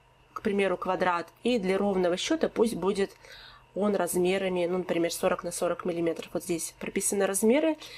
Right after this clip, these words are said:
Если нажат замок, то мы меняем один размер. Пропорционально меняется другой размер. Если мы замок отжимаем, то меняем независимо друг от друга. Мне нужно сохранить квадрат, поэтому я оставлю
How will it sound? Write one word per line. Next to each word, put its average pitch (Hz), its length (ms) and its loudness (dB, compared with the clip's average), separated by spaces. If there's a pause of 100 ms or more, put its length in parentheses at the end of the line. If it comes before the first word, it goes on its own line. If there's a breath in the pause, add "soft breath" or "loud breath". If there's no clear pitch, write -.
(160 loud breath)
Если 208 240 0
нажат 190 340 0
замок, 185 540 0
то 185 100 2
мы 185 280 2
меняем 175 420 2
один 170 240 2
размер. 165 420 0 (600 loud breath)
Пропорционально 185 760 0
меняется 165 500 -2
другой 170 380 0
размер. 240 460 2 (800 soft breath)
Если 190 320 0
мы 170 420 2
замок 170 560 0
отжимаем, 180 680 2
то 220 100 4
меняем 190 420 2
независимо 175 560 0
друг 170 280 -4
от 170 80 -4
друга. 165 220 0
Мне 180 160 4
нужно 170 280 0
сохранить 180 460 -4
квадрат, 185 500 0
поэтому 170 320 0
я 160 140 -2
оставлю 151 520 -6